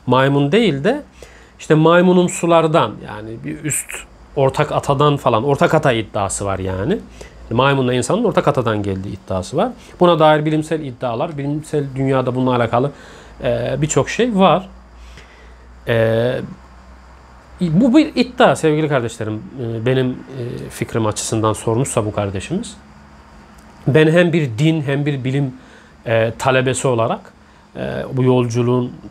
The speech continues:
talebesi olarak, hem bilim yolculuğunun hem dinin,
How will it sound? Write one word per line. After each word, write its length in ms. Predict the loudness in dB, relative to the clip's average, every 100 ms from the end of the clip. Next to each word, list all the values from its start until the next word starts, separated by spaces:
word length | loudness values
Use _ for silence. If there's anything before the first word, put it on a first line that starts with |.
| -4
talebesi 460 | -2 0 -2 -2
olarak, 280 | -2 -2 -4 -4
hem 200 | -4 0
bilim 240 | 2 2
yolculuğunun 520 | 0 -2 -4 -4 -2
hem 220 | -2 -4 -4
dinin, 320 | -4 -2